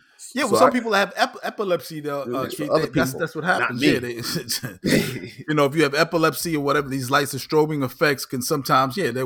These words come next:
Speaker 1: they will set off something in your brain that causes, you know, you to have a, a seizure. So, uh, maybe it's good you're not playing no more Madden.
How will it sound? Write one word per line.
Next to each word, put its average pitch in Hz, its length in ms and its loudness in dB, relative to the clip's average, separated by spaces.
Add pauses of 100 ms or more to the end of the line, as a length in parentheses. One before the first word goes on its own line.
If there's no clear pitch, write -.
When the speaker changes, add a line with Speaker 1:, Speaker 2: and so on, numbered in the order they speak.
(140)
Speaker 1:
they 135 100 -2
will 127 180 -2
set 143 260 0
off 139 240 -2
something 147 380 -4
in 135 80 -6
your 127 100 -4
brain 135 360 -2
that 117 180 -4
causes, 127 440 0
you 147 80 -4
know, 107 140 -4
you 120 280 -6
to 104 60 -2
have 113 240 4
a, 101 280 -4 (640)
a 110 60 -4
seizure. - 440 4 (1300)
So, - 320 -12 (400)
uh, 101 260 -4 (680)
maybe 135 240 -4
it's 151 80 -2
good 190 220 0
you're - 180 -8
not 123 160 0
playing 123 220 -2
no 113 80 -6
more 107 160 -6
Madden. 92 280 -10